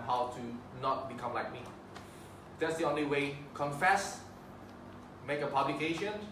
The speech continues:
that's it. Otherwise, they will hunt you, and maybe they want to talk with you. But the F A A, how they work, unless there's no ac-, unless there's accidents, they talk with you. Otherwise, then they don't wa-, they don't like the paperwork.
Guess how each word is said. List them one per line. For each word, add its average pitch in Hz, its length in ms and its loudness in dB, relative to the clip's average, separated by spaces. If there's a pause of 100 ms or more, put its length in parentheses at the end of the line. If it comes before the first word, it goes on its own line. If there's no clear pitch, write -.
that's - 180 -6
it. 190 100 -2 (2000)
Otherwise, 160 440 6
they 156 80 8
will 165 260 8
hunt 175 320 6
you, 156 240 8
and 135 140 4
maybe 151 340 2
they 135 140 4
want 147 200 2
to 147 60 -4 (100)
talk 170 200 4
with 147 160 -2
you. 135 220 -2 (300)
But 151 160 8
the 151 120 6
F 180 180 6
A 202 140 6
A, 196 40 6
how 175 200 8
they 156 120 6
work, 156 380 6 (100)
unless 160 300 4
there's 151 300 4
no 143 180 6
ac-, 156 240 2 (100)
unless 165 260 4
there's 151 280 2 (140)
accidents, 147 680 4 (840)
they 131 100 2
talk 135 260 0
with 120 140 -4
you. 104 180 -4
Otherwise, 135 440 0
then 110 100 -2 (420)
they 131 80 0
don't 135 200 0
wa-, 120 180 0 (380)
they 135 60 -2
don't 131 160 -2
like 117 180 0
the 117 60 -4
paperwork. 113 580 -4